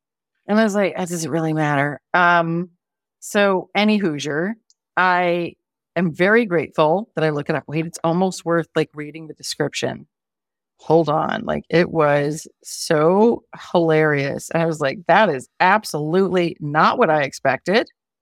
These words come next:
Hold on, hold on, holding, holding. Dang it. Hold on, hold on. Keep, hold, hold on, Danny. Ah, okay, ready.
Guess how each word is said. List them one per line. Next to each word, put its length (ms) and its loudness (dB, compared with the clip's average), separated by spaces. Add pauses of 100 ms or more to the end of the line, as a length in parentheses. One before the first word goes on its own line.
(520)
Hold 180 -6
on, 380 2 (280)
hold 220 -6
on, 400 0 (400)
holding, 560 2 (240)
holding. 680 0 (580)
Dang 320 -2
it. 260 -2 (160)
Hold 260 -4
on, 480 2 (380)
hold 260 -6
on. 460 0 (240)
Keep, 240 -8 (140)
hold, 260 2 (160)
hold 260 4
on, 240 6
Danny. 520 0 (280)
Ah, 240 2 (560)
okay, 160 0
ready. 300 -4